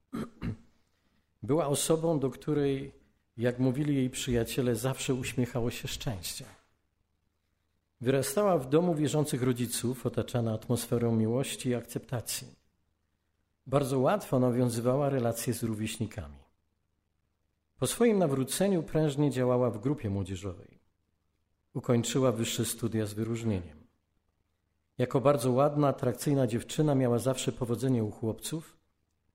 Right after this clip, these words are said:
którzy dosłownie bili się o jej względy.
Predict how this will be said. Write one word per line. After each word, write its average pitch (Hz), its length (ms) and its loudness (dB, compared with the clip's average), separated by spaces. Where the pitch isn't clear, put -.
którzy 156 340 0
dosłownie 135 540 2
bili 147 280 2
się 143 200 0
o 120 40 4
jej 117 180 2
względy. 101 580 -4